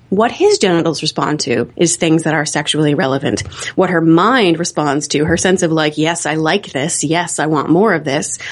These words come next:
that is noticing what's sexually appealing. And if you got a male body, there's about a fifty percent overlap. You got a female body, there's about a ten percent overlap between those things. We don't know exactly why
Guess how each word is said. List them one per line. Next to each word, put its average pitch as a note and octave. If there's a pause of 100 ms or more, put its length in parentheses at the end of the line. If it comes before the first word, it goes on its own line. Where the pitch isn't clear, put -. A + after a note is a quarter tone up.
(260)
that G3 (180)
is F3+
noticing F3+
what's E3
sexually D#3
appealing. D#3 (340)
And F3 (420)
if -
you F3
got F3+
a E3
male F3+
body, A3+
there's E3+
about D#3
a D3+
fifty -
percent A3+
overlap. C4
You -
got D#3+
a C#3+ (280)
female B3+
body, A#3+
there's F#3
about F#3
a F3+
ten D3+
percent D3+
overlap C#3+
between D3+
those C#3
things. - (840)
We A3+
don't D4
know C#4+
exactly C#4
why F#3